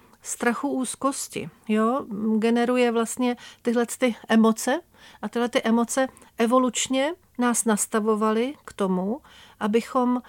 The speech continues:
přežili. A pokud jsme z něčeho měli strach, obavy, úzkosti, tak jsme museli nějak zareagovat. A ta reakce byla obvykle stuhni, abych se vyhnula tomu predátorovi, že mě nevidí, nebo uteč, anebo zbojuj.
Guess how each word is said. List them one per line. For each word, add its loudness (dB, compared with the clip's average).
přežili. 0
A -10
pokud -6
jsme -2
z -6
něčeho 0
měli 0
strach, -6
obavy, -4
úzkosti, -8
tak -10
jsme -4
museli 2
nějak 4
zareagovat. 0
A -4
ta -2
reakce 0
byla 4
obvykle 0
stuhni, -2
abych -10
se -6
vyhnula 0
tomu 2
predátorovi, 0
že 0
mě 2
nevidí, -4
nebo 4
uteč, -2
anebo 4
zbojuj. 0